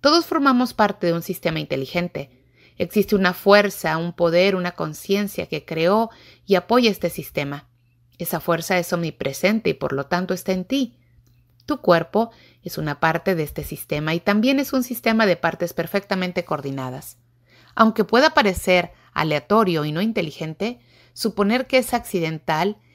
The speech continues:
es el colmo de la arrogancia y la ingenuidad. Es tan improbable que sople el viento y accidentalmente reúna varios millones de piezas de desecho y cree un Boeing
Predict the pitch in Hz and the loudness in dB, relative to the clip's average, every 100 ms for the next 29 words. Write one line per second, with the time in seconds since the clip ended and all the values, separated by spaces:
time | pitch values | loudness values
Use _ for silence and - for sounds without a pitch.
0 | _ - 202 226 226 - 247 254 269 269 | _ -8 -4 0 0 2 0 2 4 4
1 | 208 180 156 160 165 175 160 151 147 147 | 4 0 0 0 -2 -4 -4 -4 -6 -8
2 | 147 131 131 - _ _ _ _ _ _ | -6 -6 -6 -12 _ _ _ _ _ _
3 | 175 - 240 233 202 175 160 165 202 233 | -10 -2 0 2 0 0 2 4 4 4
4 | 220 208 _ _ _ _ - 180 - 202 | 0 -2 _ _ _ _ 2 2 4 4
5 | 220 214 180 180 208 214 208 175 - 175 | 4 2 2 2 0 2 2 2 0 -2
6 | 170 185 202 202 190 196 175 190 185 190 | 0 0 0 0 0 0 2 2 2 2
7 | 226 202 165 180 190 170 - 175 175 185 | 2 0 -2 -2 -2 -4 -4 -4 -2 -4
8 | 180 - - 160 147 - 185 196 - 175 | -6 -10 -6 -4 -4 0 0 0 0 -2
9 | - - - - 185 - 208 214 202 175 | -2 -20 -18 -8 -6 2 2 4 4 4
10 | 175 214 254 | 4 2 -2